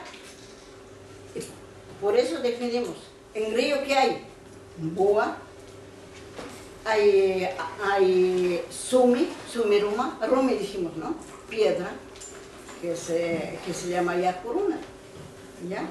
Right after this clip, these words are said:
Eso decimos sumiruna por, porque los que saben, los chamanes, ¿no? Los que ya. Ya yo co-,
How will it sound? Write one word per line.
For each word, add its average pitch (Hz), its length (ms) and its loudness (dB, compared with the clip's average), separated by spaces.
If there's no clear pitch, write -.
Eso 190 220 -6
decimos 175 440 -10
sumiruna 202 580 -4
por, - 160 -4
porque 170 300 -6
los 175 120 -2
que 165 180 -2
saben, 165 400 -2
los - 400 -10
chamanes, 175 540 -6
¿no? - 140 -10
Los 180 120 -10
que 170 160 -6
ya. 156 100 -6
Ya 302 120 4
yo 330 420 -6
co-, 262 220 -4